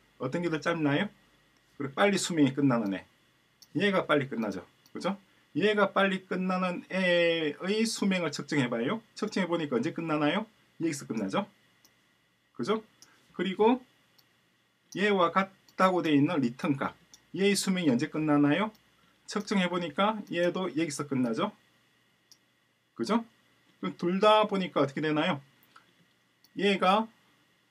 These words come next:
나오기 전에 얘가 사라지진 않죠. 길이를 재보니까. 여기서 측정 매제를 해보는 거잖아요. 태어나는 시점, 사라지는 시점, 태어나는 시점, 사라지는 시점,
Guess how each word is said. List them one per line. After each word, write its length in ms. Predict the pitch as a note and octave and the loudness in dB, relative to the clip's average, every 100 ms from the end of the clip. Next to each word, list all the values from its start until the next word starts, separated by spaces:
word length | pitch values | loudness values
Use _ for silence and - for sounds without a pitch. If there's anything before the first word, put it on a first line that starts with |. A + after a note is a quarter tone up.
| _ | _
나오기 320 | B2+ E3+ F#3+ | 6 6 6
전에 380 | F#3 E3+ D3 F#3 - | 2 2 2 0 -4
얘가 300 | F3 F#3+ E3+ | 0 0 0
사라지진 600 | - G#3 F#3 D#3+ D3+ D#3 | 0 2 2 0 -2 2
않죠. 340 | C#3+ C#3 F#2+ - _ _ _ _ _ _ _ _ _ _ | 2 0 -4 -6 _ _ _ _ _ _ _ _ _ _
길이를 320 | - F#3 D3 B2+ | -4 2 2 4
재보니까. 560 | C#3 A#2+ G2+ - F#2+ - _ _ _ _ | 2 2 -4 -6 -10 -12 _ _ _ _
여기서 280 | E3 D#3+ - | -6 -6 -8
측정 280 | A3+ G#3+ D#3+ | -8 -4 0
매제를 280 | F#3+ F3+ D3 | 2 4 4
해보는 180 | D#3+ | 2
거잖아요. 480 | D3+ B2 C3+ C#3 G2 A2+ _ | 0 0 2 0 -2 -8 _
태어나는 400 | - F3 D3 D3 | -4 0 4 4
시점, 460 | C#3 C#3 - G#2+ G2 - - | 2 -4 -2 -2 -2 -10 -18
사라지는 480 | - E3+ D3 C#3+ C3+ | -4 0 2 2 0
시점, 420 | C#3 C#3 - A2+ | -4 -6 -6 -6
태어나는 360 | - D#3+ D3 C#3 | -4 -2 0 0
시점, 340 | C#3 - B2+ | -2 -6 -6
사라지는 460 | A#2 D3 C3+ C#3 C3+ | 0 0 2 0 -2
시점, 380 | C3+ - G#2+ | -6 -8 -8